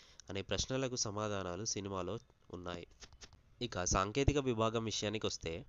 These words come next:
డైరెక్టర్ క్లాక్స్ ఈ సినిమాను తను చెప్పాలద-,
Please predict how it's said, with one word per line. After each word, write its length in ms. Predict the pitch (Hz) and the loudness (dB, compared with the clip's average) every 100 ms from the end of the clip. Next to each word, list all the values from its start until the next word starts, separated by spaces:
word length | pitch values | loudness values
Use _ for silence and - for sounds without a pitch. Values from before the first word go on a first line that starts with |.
| - | -14
డైరెక్టర్ 540 | 92 95 110 117 131 127 | -2 0 0 0 0 0
క్లాక్స్ 420 | - 95 110 - - | 2 2 0 -4 -4
ఈ 80 | 104 | -2
సినిమాను 540 | 110 104 113 110 95 131 - - - - | -2 -2 0 0 -2 -6 -12 -20 -20 -6
తను 180 | 107 107 | -2 -2
చెప్పాలద-, 720 | - 101 - 123 120 107 104 | -2 -2 2 2 2 0 -2